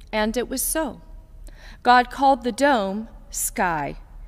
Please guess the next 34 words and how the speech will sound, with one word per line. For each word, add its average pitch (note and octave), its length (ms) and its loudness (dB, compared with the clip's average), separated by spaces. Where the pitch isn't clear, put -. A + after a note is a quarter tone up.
And A#3 120 4
then C#4 200 6
there E4 160 4
was D4+ 280 -2
evening, A#3+ 640 -2
and A3 140 0
there G3+ 80 0
was A3+ 220 -6
morning, A#3 580 0
the C#4 100 -6
second - 520 -6
day. - 280 -12
And C#4 200 4
God E4+ 360 2
said, F#3+ 420 0
"Let D4+ 240 2
the B4+ 100 4
waters C4+ 540 2
under C#4+ 260 2
the E4+ 140 -2
sky A3+ 380 -2
be G#3+ 160 -6
gathered A#3+ 480 0
together G#3 400 -2
into G#3 320 -6
one B3 340 0
place, F3+ 560 -8
and C4+ 220 2
let D4+ 240 0
the A#3+ 240 0
dry C4 400 -2
land F#3+ 480 -6
appear." F#3 560 -6
And F3+ 440 -10